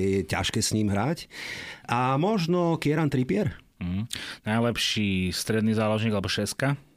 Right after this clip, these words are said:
Speaker 1: No v budúcnosti by to mohol byť asi Caicedo, uvidíme. Dnes je to Casemiro, podľa mňa.
Speaker 2: Najlepší ofenzívny záložník?
Speaker 1: No, je ich viac. Eh, Kevin De Bruyne, Martin Odegaard, eh,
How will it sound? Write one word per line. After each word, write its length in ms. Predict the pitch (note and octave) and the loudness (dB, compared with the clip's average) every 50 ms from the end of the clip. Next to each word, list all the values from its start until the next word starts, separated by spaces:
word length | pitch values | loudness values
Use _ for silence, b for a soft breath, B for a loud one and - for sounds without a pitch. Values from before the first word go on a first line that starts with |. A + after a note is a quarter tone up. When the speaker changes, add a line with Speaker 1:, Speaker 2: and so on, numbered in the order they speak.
| B B B B B B B B B B B B B _ - - - _ | B B B B B B B B B B B B B _ -14 -14 -10 _
Speaker 1:
No 160 | - A2+ C3+ A#2+ | -2 0 0 2
v 80 | A#2 | 2
budúcnosti 560 | D#3 G3+ A3+ A#3 G#3+ - - F3 D3+ - D#3+ | 2 2 2 2 0 0 0 0 0 0 0
by 120 | D3 C#3+ D#3 | 0 0 2
to 120 | D3 C#3 | 2 2
mohol 240 | B2 C3+ C#3 C#3+ C3+ | 2 4 2 2 2
byť 140 | A2 A#2+ A2+ | 2 2 2
asi 180 | A2+ A2 - A#2+ | 2 2 0 0
Caicedo, 600 | E2 - G2 G2+ G#2 - - A2+ G#2+ B2+ C#3 C#3+ | 0 0 0 0 0 0 0 0 2 2 2 2
uvidíme. 640 | - G2+ F#2+ G2 F2 F#2 F#2+ G2 G#2+ A#2 C3 C3+ B2 | 2 2 2 2 2 2 2 2 2 2 2 2 2
Dnes 320 | F#2 G2 G#2+ A2+ G#2 G#2+ | 2 2 2 2 2 0
je 80 | A2 G#2+ | 0 0
to 240 | - A2+ G#2+ G#2 G2 | 0 0 0 0 0
Casemiro, 800 | - - A2 F#2+ - - - G#2 G2 F#2 F#2 F2+ F2 E2+ E2 D#2 - | 0 -2 -2 0 0 0 2 2 2 2 2 2 2 0 0 -2 -4
podľa 280 | - F#2 F2+ E2+ E2 D#2 | -4 -2 0 0 0 0
mňa. 200 | D#2 D#2 D#2 - - - - - _ - | 0 0 0 0 -2 -4 -8 -14 _ -14
Speaker 2:
Najlepší 400 | - F#2+ F#2 F#2 F#2 - - G2+ | -8 -6 -4 -4 -4 -4 -4 -4
ofenzívny 560 | F#2+ F2+ - - A2 G#2+ G#2+ A2+ A#2 A#2 B2+ B2+ | -4 -4 -2 -2 0 0 2 2 2 2 2 2
záložník? 640 | A#2 A#2+ A#2 A#2 B2 B2+ B2+ C#3 D3 C#3+ - - - _ - | 2 0 0 0 0 0 0 0 -2 -2 -6 -10 -18 _ -4
Speaker 1:
No, 360 | - F#2 F2+ F2+ F2+ F2 F2 F2+ F2 F2+ G2 G2 G#2 A2 A2+ A#2+ B2 C3 C3 C3+ C3+ C3+ C3+ C3+ C3+ C3+ C3+ A2+ | -2 2 2 2 2 2 2 2 2 2 2 2 2 2 2 2 2 2 2 2 2 2 2 2 2 2 2 2
je 180 | F#2+ F#2 F#2+ | 2 2 2
ich 200 | F#2+ G2+ G2+ F2 E2 | 2 2 2 2 0
viac. 520 | D#2 D#2+ D#2+ D#2+ D#2+ F2+ G2+ A2 A2+ A2+ - - - - | 0 0 0 2 2 0 0 0 0 0 -2 -2 0 0
Eh, 100 | - F2+ F2 F2 E2+ E2+ E2 E2 E2 E2 D#2+ E2 D#2+ D#2+ D#2 - D2+ D#2+ - | 0 0 0 2 2 0 0 0 0 0 -2 -2 -2 -2 -2 -2 -4 -4 -4
Kevin 360 | - - A2+ G#2+ A2 G#2+ G#2 | -2 -2 -2 0 0 0 0
De 120 | F#2 G2 | 0 0
Bruyne, 680 | F2 E2+ F#2+ F#2+ F#2 F2+ F2 F2 E2+ F2 E2+ E2+ E2+ - B B B B B B B B B B | 0 0 0 2 2 2 2 2 2 2 2 0 -2 -4 B B B B B B B B B B
Martin 480 | G2+ G#2 A#2 A#2+ B2 A2+ A#2+ B2 A#2 | 2 2 2 2 0 0 0 0 0
Odegaard, 720 | A2+ A2 G#2+ F2+ G2+ G2 F2 G2 F#2+ F2+ F2+ F2+ E2+ - - | 0 0 0 0 0 0 2 2 2 2 2 0 -2 -2 -2
eh, 80 | - | -2